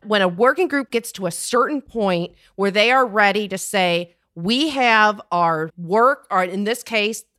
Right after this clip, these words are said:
our core outcome domains that would be recommended for people who are conducting trials in rheumatology research, these are the ones that we are recommending.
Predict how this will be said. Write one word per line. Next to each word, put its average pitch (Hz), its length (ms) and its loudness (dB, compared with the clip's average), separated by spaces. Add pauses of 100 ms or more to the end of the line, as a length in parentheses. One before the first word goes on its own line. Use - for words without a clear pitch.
our 185 160 0 (140)
core 240 380 2
outcome 214 580 -2
domains 190 880 -2 (320)
that 175 340 -2 (200)
would 175 520 0 (440)
be 202 140 -4
recommended 220 800 0
for 175 160 -4
people 240 680 -2 (180)
who 202 360 -6
are 175 540 4 (220)
conducting 208 920 0 (220)
trials 240 840 0
in 190 160 -4
rheumatology 202 720 -4
research, 175 760 -8 (260)
these 247 420 -2
are 269 120 0
the 269 80 -2
ones 202 380 -4
that 175 160 -6
we 175 180 -4
are 165 80 -2
recommending. 135 680 -10